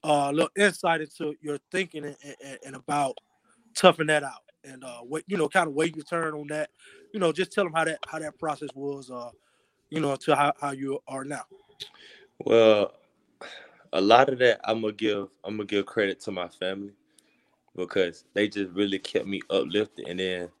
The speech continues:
Speaker 2: another part I'm gonna give credit to is my spiritual life. Like, honestly,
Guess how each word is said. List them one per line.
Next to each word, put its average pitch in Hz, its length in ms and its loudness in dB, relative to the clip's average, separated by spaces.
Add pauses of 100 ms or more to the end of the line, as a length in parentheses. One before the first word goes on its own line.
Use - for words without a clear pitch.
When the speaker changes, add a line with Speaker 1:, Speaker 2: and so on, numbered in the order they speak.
(420)
Speaker 2:
another 104 340 4
part 101 360 2
I'm 92 80 -6
gonna 95 100 -6
give 92 160 0
credit 90 340 0
to 92 240 -2
is 85 200 -6 (1040)
my 98 120 0
spiritual 104 640 6
life. 80 260 0 (200)
Like, 85 240 2 (400)
honestly, 127 520 0